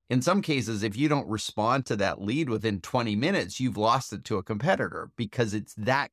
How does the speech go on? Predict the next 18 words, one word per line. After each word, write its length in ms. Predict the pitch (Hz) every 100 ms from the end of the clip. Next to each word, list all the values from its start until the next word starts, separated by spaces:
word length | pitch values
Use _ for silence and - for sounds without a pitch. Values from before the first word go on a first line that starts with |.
| -
kind 280 | - 139 123
of 140 | 101 - _ _
environment. 800 | 123 117 117 143 156 95 - -
So 300 | 127 107 95 _ _ _
it's 160 | 139 127
really 300 | 147 185 170
important, 400 | 127 123 151 107
I 40 | 113
think 200 | 127 120
what 140 | 120
you're 100 | 98
saying 440 | - 143 147 123
is 180 | 107 95
to 120 | -
understand 480 | 104 120 127 135 120
the 60 | 107
distinction 840 | 85 101 - 131 156 - 127 107
between 760 | 101 104 - 107 120 104 104